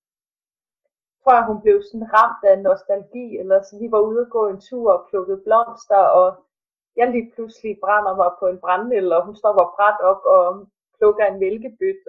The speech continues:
og får ligesom det her, sådan, hvad det, der er inde i <laughs> mælkebøtten, det er saft, øh, smurt på mig, og sådan, ja, så synes jeg egentlig, hun, hun virkede til at nyde det lidt mere. Vi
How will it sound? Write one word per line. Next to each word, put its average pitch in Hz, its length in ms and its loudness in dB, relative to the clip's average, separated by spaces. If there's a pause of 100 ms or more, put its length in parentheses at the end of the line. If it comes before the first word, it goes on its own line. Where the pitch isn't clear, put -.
og 175 300 0 (720)
får 185 260 4
ligesom 220 420 -6
det 226 140 -10
her, 196 320 -4
sådan, 190 340 -16 (280)
hvad 202 200 4 (260)
det, 220 120 -4
der 208 200 2
er 185 60 -4
inde 214 240 -8
i 233 40 -8 (160)
<laughs> 233 140 -6
mælkebøtten, 262 600 0 (160)
det 247 160 2
er 214 40 4 (120)
saft, 226 240 0 (220)
øh, 190 160 -8
smurt 202 400 -8
på 214 140 -2
mig, 226 180 0 (120)
og 202 180 4
sådan, 196 240 -14 (560)
ja, 220 160 0 (180)
så 247 180 2 (420)
synes 294 220 -20
jeg 254 100 0
egentlig, 226 340 -8 (120)
hun, 196 300 -6 (380)
hun 226 160 -10
virkede 226 280 -12
til 262 120 -4
at 226 120 -6
nyde 254 360 0
det 247 100 -6
lidt 190 180 -2
mere. 220 380 -4
Vi 233 80 -20